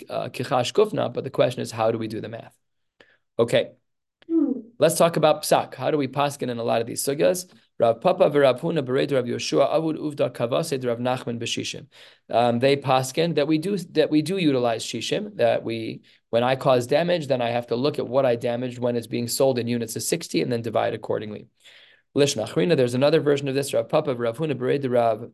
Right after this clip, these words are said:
Yos-, Yoshua shamu dikla av-, agav ketina da'ara. They had a little bit of a different opinion that they would assess, shamu, they would assess the dikla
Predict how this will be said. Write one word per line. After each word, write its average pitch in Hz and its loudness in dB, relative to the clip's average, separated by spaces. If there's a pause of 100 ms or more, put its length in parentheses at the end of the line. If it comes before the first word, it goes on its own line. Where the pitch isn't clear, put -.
(640)
Yos-, 117 -2
Yoshua 127 2 (200)
shamu 175 2
dikla 131 0
av-, 123 0
agav 127 0
ketina 127 -6
da'ara. 110 -6 (340)
They 131 2
had 120 4
a 107 -4
little 113 0
bit 107 -4
of 107 -6
a 110 -6
different 113 -2
opinion 156 -2 (200)
that 117 4
they 117 4
would 113 -2
assess, 131 2
shamu, 147 0
they 120 2
would 117 -4
assess 165 0
the 151 -4
dikla 123 0